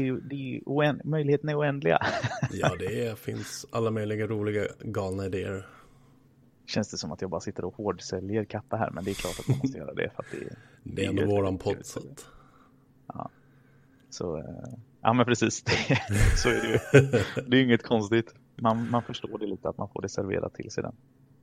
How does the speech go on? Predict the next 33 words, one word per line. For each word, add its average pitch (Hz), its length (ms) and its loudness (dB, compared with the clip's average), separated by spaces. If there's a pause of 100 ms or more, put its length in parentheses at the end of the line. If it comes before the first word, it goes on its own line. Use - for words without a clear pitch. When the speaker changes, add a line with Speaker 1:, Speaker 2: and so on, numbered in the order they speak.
(1400)
Speaker 1:
Mm. 143 300 4 (300)
Speaker 2:
Mm. 139 160 -2 (100)
Speaker 1:
Men 139 140 4
min, 85 760 -6
eh, - 60 -6
ska - 140 -4
vi 151 60 0
gå 156 100 2
vidare 151 360 2
i 180 40 -2
listan 160 260 -6
kanske? 110 220 -2 (420)
Speaker 2:
Ja. 175 260 4 (960)
Speaker 1:
Jag 131 160 2
har 147 80 6
ju 139 60 6
nämligen 117 400 2
en, 107 280 -2
eh, 107 80 0
nummer 107 200 -2
tre, 107 340 0 (240)
som, 110 320 -2 (560)
det 123 100 4
här 139 120 8
är 135 40 6
ju 127 80 4
faktiskt 107 280 -2
en 101 80 0
händelse 101 460 0 (100)
som 110 180 -2
jag 104 180 0
tycker 98 300 -2
är 92 260 0